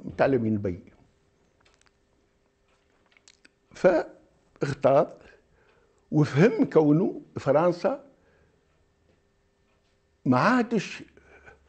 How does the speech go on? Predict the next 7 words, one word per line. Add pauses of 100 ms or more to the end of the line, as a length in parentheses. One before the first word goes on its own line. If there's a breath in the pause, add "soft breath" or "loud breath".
(800 soft breath)
يعني
ما
عادش،
ما
عادش
معاها
مفاهمة